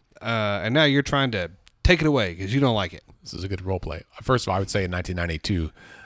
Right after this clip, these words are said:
Speaker 2: I was in sixth grade, and I didn't. I lived in Minnesota, and I didn't care about politics.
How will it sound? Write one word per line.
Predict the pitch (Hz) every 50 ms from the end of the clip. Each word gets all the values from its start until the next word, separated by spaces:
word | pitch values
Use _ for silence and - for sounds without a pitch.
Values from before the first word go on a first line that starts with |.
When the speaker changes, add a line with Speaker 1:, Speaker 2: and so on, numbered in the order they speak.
| - _ -
Speaker 2:
I | - 90
was | 85 87 92
in | 90 85 78 80 82 82 _ _ _ _ _ _ _ -
sixth | - - 107 95 - -
grade, | - 87 76 - 87 - - _ _ _ _ _ - -
and | 101 90
I | 78
didn't. | 76 73 73 73 - _ _ _ -
I | 101 92
lived | 92 92 87 87
in | 82
Minnesota, | 82 85 82 78 - - 85 76 78 78 82 - -
and | - 110 87
I | 80
didn't | 80 80 87 - - _ -
care | - 90
about | 80 76 65 -
politics. | - 90 76 69 - - 78 - - - -